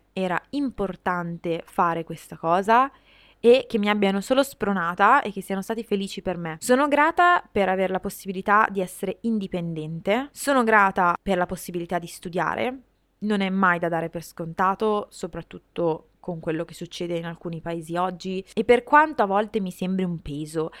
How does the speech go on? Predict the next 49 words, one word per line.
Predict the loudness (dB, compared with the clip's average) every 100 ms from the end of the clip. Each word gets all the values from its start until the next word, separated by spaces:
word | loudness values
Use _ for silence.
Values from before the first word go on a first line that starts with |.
| -14
per | -8 0
quanto | 2 2
a | 2
volte | 0 -2 -6
mi |
sembri | -6 -6 -4 -4
così | -4 -4
difficile | -6 -6 -10 -4 -2 -2
infilare | -4 -2 0 0 0
tutte | -2 0
quelle | 0 0
informazioni | -2 -2 -4 -6 -4 -4 -2
in |
uno | -4
spazio | -4 0 -2 -2 -4
così | -2 -2
piccolo | -6 -6 0 0
nella | 0 -2
mia | -4
testa, | -4 -4 -4 -4 -2 -2 -6
sono | -6 -4 -4
fortunata. | -4 -6 -10 -12 -6 -2
Sono | 0 0
fortunata | -2 -6 -2 -2 2 2
anche | 2 0 -2 -2 -2
per | -6 -6
il |
fatto | -4 -4 0
di | 0
avere | 0 0
una | -2 -4
casa, | 0 0 0 -2 -2 _ _ _
un | -8 -6
tetto | -4 -4 -6
sotto | -8 -8 -8
cui | -8
stare, | -10 -6 -4 -2 -4 -4 _ _ _ _
una | -2 0
casa | 2 2 0 -2
comunque | -2 -4 -4
confortevole, | -2 -2 -2 -8 -6 -6 -2 0 0
e | -2
sono | -4 0 0
grata | 2 4 4 4 2 2
di | -2 -2
avere | 0 0
al | -2
mio | -6
fianco | -6 -6 -8 -6 -6 -6